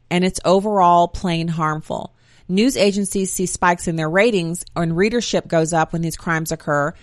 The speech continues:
and so they over-explain the situation down to needless details and exploit the monetary benefits of the larger audience. The Journal of Crime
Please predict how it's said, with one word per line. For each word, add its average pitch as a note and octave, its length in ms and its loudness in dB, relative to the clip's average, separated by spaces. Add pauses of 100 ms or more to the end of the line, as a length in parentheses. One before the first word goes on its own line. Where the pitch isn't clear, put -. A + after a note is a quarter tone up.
(220)
and F3+ 100 -4
so G#3 100 4
they F#3+ 140 2
over-explain A3 640 2
the G3+ 80 -4
situation F#3 540 -2
down F3 200 -2
to E3+ 80 -4
needless F#3+ 400 -2
details D#3+ 560 -2
and E3+ 120 -4
exploit F#3+ 420 -2
the G3+ 60 -4
monetary E3+ 500 -2
benefits E3 520 -2
of D#3+ 60 -4
the D#3 100 -2
larger D3+ 360 0
audience. D3+ 560 0 (480)
The F#3+ 80 0
Journal A#3 480 0
of G3+ 160 -2
Crime A3+ 680 0